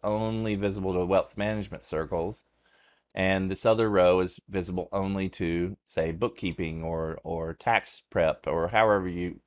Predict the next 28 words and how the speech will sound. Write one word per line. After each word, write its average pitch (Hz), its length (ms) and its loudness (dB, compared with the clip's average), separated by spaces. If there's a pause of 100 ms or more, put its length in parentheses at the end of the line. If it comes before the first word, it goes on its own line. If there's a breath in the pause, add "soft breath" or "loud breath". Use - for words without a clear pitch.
it 82 120 -6
go, 87 180 0
or 117 160 4
even 151 260 0
just 143 200 -6
to 160 60 -2
a 147 60 -2
specific 151 440 -8
company, 110 520 -4 (240)
right? 127 260 0 (920)
Using 104 260 -2
company 147 360 -2
circles. - 560 -8 (580 soft breath)
So 117 360 4 (520)
with 127 400 2
that 143 260 6
power, 151 540 2
you'll 120 240 0
be 120 220 -2
able 101 280 2
to 90 460 -4 (180)
turn 117 200 -4
your 123 120 0
dashboard 101 680 2
into 98 420 0
a - 100 4
morphing, 101 960 2 (460 soft breath)
living, 107 840 4